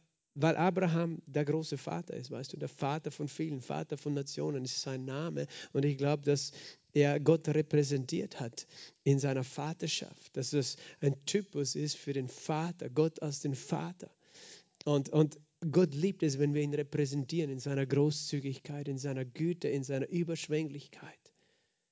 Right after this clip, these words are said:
Gott ist überschwänglich. Und wenn wir, wenn wir eben auch so handeln, dann repräsentieren wir ihn,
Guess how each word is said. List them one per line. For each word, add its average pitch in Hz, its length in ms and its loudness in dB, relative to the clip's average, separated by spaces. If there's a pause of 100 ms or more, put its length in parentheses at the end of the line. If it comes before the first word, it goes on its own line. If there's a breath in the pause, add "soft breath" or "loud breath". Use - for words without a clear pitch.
(380)
Gott 143 160 -2
ist 135 160 -4
überschwänglich. 143 960 -4 (1300)
Und 135 80 -4
wenn 147 160 4
wir, 156 300 4
wenn 156 160 4
wir 160 260 4
eben 156 260 2 (140)
auch 170 220 6
so 170 180 0
handeln, 175 300 0
dann 147 140 4
repräsentieren 147 840 -2
wir 147 180 -4
ihn, 151 300 -4